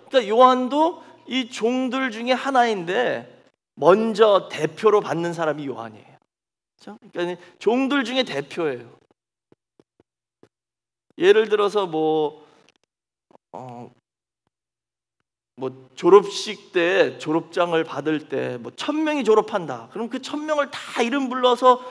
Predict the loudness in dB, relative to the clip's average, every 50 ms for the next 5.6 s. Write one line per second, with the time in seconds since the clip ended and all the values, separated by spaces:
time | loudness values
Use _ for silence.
0 | -18 -18 -18 -10 -8 -6 -6 -4 -6 -8 -6 -6 -8 0 2 2 2 4 2 -2
1 | 0 0 0 -2 -4 -6 -10 -16 -20 -20 _ _ _ 2 6 6 6 6 4 4
2 | 4 8 8 8 6 4 -2 -10 -18 -18 -4 2 4 4 4 4 4 6 6 6
3 | 6 4 4 4 4 2 2 0 0 0 0 2 4 4 4 4 2 -2 -4 -2
4 | -4 -2 0 0 0 2 2 0 -2 -2 -6 -6 -6 -6 -6 -10 -14 -18 -20 -20
5 | _ _ -14 -14 -6 -4 -2 0 0 -2 -2 -4